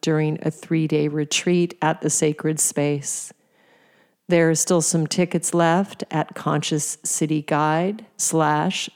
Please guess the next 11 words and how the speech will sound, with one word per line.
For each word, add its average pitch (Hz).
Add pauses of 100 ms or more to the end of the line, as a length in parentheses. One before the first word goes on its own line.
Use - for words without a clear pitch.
The 160
Beloved 151
Retreat, 147 (640)
or 151
check 151
out 151
my 160
Instagram 151
for 143
the 147
link 143